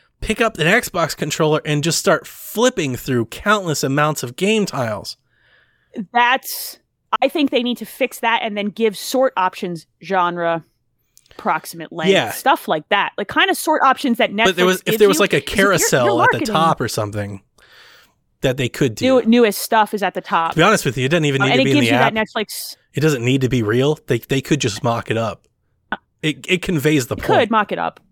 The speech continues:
Speaker 2: That's the point that I want. I think the, the point either needs to be it or both. All this value is crammed into this card that you just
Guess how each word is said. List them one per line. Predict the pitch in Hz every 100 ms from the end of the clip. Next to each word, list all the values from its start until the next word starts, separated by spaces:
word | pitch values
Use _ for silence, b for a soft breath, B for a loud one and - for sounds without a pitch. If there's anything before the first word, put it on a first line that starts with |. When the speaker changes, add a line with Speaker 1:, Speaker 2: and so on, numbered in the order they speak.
| b b b b b b b _ _ _ _ _
Speaker 2:
That's | - 311
the |
point | - 269 247
that | 214
I |
want. | 208 202 -
I | 226
think | 277
the, | 254 233
the | 208
point | - 262 254
either | 220
needs | 208 196 -
to |
be | 196 208
it |
or | - 185
both. | 196 175 165 - b b b b _
All | 240 247
this | 226 - - 185
value | 202 208 208 190
is | 175
crammed | - 202 190
into | 185 165
this | 170 -
card | - 208 180
that | 170
you | 180
just | 170 170